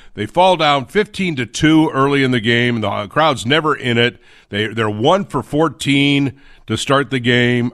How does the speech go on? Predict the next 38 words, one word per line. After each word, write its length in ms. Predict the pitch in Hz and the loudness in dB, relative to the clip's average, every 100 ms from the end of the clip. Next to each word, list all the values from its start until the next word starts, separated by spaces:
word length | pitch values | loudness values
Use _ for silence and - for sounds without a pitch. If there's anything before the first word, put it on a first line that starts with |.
| - | -4
I 160 | 127 165 | 0 0
don't 160 | 156 | 2
know 140 | 127 127 | 0 0
what 200 | 120 104 | 0 -2
was 200 | 110 98 | -4 -2
with 140 | 104 | -4
Trey 260 | - 131 127 | -2 -4 0
last 340 | 120 117 - | -2 -2 -2
night. 320 | 123 120 117 - _ _ _ _ _ - | 0 0 -2 -10 _ _ _ _ _ -6
He, 200 | 120 143 | -4 -2
he 200 | 143 135 | 0 0
was 160 | 120 | 2
almost 300 | 139 135 107 | 0 0 -2
non-existent. 1040 | 117 117 104 95 135 131 - 135 131 117 - _ - - - _ | -2 -2 -4 -2 -2 0 2 2 2 -4 -14 _ -20 -20 -20 _
He, 380 | - 107 110 110 | -6 -2 0 0
uh, 60 | 104 | -2
scored 260 | - 131 | -2 -2
eleven 380 | 113 117 127 127 | 0 0 0 -2
points. 680 | - 120 120 120 104 - - | -2 0 2 0 -2 -6 -8
Uh, 340 | - 104 101 101 | -6 -2 -2 -2
it, 300 | 107 98 95 | -4 -6 -4
three 200 | 127 139 | 0 2
of 60 | |
those 180 | 120 113 | 2 0
eleven 320 | 107 113 113 | 0 -2 -2
came 200 | 104 113 | -4 -4
at 80 | 104 | -4
the 40 | 90 | -2
buzzer 380 | 123 120 113 | -2 0 -2
at 100 | 101 | -4
the 100 | 92 110 | -2 -4
end 80 | |
of 40 | 98 | -4
the 60 | |
game 300 | 98 113 113 | -2 0 0
that 120 | 98 85 | -4 -8
were 140 | 90 | -12
pointless. 600 | 82 127 117 82 104 - | -2 0 0 -4 -8 -8